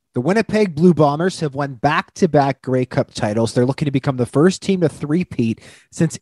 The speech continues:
Edmonton did it in the late seventies, early eighties. They lost a few key players, right? They lost Kenny Lawler. They lost Steven Richardson. To me, the biggest one, however, is Andrew Harris, because as much as Matt Nichols,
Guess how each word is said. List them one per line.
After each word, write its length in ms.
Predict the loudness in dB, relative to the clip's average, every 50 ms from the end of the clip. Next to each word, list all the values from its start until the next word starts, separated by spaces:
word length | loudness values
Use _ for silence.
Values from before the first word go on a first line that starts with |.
| _
Edmonton 540 | 2 2 2 4 2 0 -2 -2 -4 -6 -4
did 200 | 0 2 2 4
it 140 | 4 2 2
in 160 | 0 0 0
the 120 | 2 2 2
late 300 | 4 4 4 2 2 0
seventies, 600 | 0 2 2 2 2 2 0 0 0 0 -2 -4 -4 0
early 340 | 0 2 2 2 0 -2 -2 2
eighties. 580 | 4 6 6 6 4 2 -2 -6 -10 -14 -16 -16 _ _ _ _ _ _ _ _ _ _
They 140 | -4 -2 -2
lost 380 | 0 2 2 2 2 2 2 0
a 40 | 0
few 240 | 2 2 0 0
key 240 | 0 0 -2 -2 -2
players, 640 | -2 0 0 0 2 2 2 2 0 0 -2 -2 0
right? 220 | 0 0 0 0
They 100 | 0 -2
lost 360 | 0 0 0 0 0 -2 -2 -2
Kenny 240 | -2 0 2 2
Lawler. 420 | 2 4 4 4 6 6 4 4 2
They 140 | 2 -2 -4
lost 300 | -2 -2 -2 -2 -2 -2
Steven 280 | 0 0 0 2 2
Richardson. 640 | 2 0 2 0 -2 -4 -4 -2 -2 -2 -2 -2 -6 -10 _ _ _ _ _ _ _ _ _
To 120 | -2 0 2
me, 240 | 4 4 6 6 6
the 140 | 4 4
biggest 560 | 2 2 4 4 4 6 4 2 0 0 -4 -8
one, 240 | -6 -6 -4 -4
however, 420 | -2 0 2 4 4 4 4 4 4
is 100 | 4 4
Andrew 300 | 2 0 0 0 0 -2
Harris, 380 | 0 -2 -2 -4 -6 -10 -10
because 340 | -10 -8 -2 2 2 2 2
as 160 | 2 -2 2
much 260 | 2 2 2 2 2 -2
as 120 | -2 0
Matt 220 | 0 0 0 0
Nichols, 600 | 2 2 2 2 4 4 4 4 2 0 -4 -8